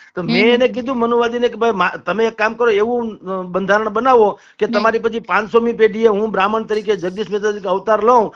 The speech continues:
Speaker 1: ત્યારે
Speaker 2: હમ.
Speaker 1: હું આદિવાસીઓનો વિરોધ કરી શકું. આવું હોય ક્યાંય?
Speaker 2: હમ.
Speaker 1: તો ભલા માણસ તમે જે, જે લોકો આવા બેહુદા આક્ષેપ કરે મનુવાદીને ફલું, એટલે ઈ દુનિયા પલટી ગઈ ભાઈ સાહેબ.
Speaker 2: હમ.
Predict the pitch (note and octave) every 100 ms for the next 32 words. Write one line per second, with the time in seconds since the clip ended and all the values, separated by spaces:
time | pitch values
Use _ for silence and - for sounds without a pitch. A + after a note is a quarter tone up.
0 | - - G#3 G#3+ F#3+ G3 A3 G#3 G#3 G#3
1 | G3+ E3 G3 G3 F#3+ F3+ F3 E3 F#3+ F3+
2 | A3 G#3+ G#3+ _ _ _ _ G#3 G3 F#3+
3 | F3+ F#3+ F#3 _ _ _ _ - C4 A#3
4 | F#3+ A3+ A#3+ C4 B3+ G3 A3 B3+ A3 B3
5 | A#3+ F3+ C3 E3+ C#4+ C4+ C4 B3+ F#3 A3
6 | A#3 F3+ F3 E3 G3 F#3 C#4 C#4+ A3+ G3
7 | - G#3+ - E3+ F3+ D#3 E3 A3+ G#3+ G3+
8 | F#3 F#3+ D#3 G3 - _ G#3 B3+ B3 B3
9 | G#3+ A3+ C4+ F#3 F#3+ A#3 F3+ C4 F#3+ F3
10 | C#3 C3 G#2+ - _ _ _ A3+ A3+ G#3
11 | F#3